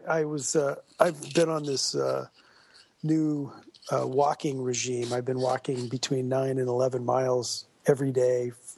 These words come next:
since September. And so I've gotten, you know, on the weekends I walk around the island, and it's amazing how many, when you're driving, you don't notice it, but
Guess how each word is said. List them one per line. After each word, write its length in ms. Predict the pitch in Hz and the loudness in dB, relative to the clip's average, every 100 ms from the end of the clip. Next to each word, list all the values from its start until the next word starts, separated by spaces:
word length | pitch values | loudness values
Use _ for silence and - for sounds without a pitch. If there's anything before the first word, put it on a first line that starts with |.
| - | -2
since 240 | - 127 - | 2 4 2
September. 560 | 123 139 135 165 196 _ - - - - - - | 0 2 2 0 -2 _ -20 -16 -16 -18 -20 0
And 180 | 151 131 | 2 2
so 480 | - 156 143 135 - _ - | 2 4 4 2 -2 _ 0
I've 100 | 156 | 2
gotten, 540 | 151 147 - 127 117 - - | 4 2 0 -4 -4 -8 -2
you 100 | 143 | 0
know, 80 | 127 | 2
on 60 | 127 | 0
the 40 | |
weekends 440 | 139 151 131 123 | 0 2 0 2
I 80 | 120 | 2
walk 320 | 120 120 120 | 2 0 0
around 180 | 127 120 | 0 2
the 140 | 117 120 | 0 2
island, 340 | 131 123 113 | 2 0 -2
and 260 | 113 110 - - - - _ - | -4 -6 -14 -20 -20 -20 _ 0
it's 180 | 139 | 2
amazing 400 | 143 139 151 143 | 2 2 2 0
how 160 | 120 131 | 0 0
many, 340 | 127 120 117 - | 0 0 -2 -2
when 140 | 151 135 | 0 2
you're 80 | |
driving, 440 | 123 147 170 147 120 | 4 4 2 0 -2
you 80 | 117 | -2
don't 200 | 123 127 | 0 2
notice 340 | 135 127 - | 0 0 -6
it, 120 | 113 | -4
but 180 | - 117 | 0 0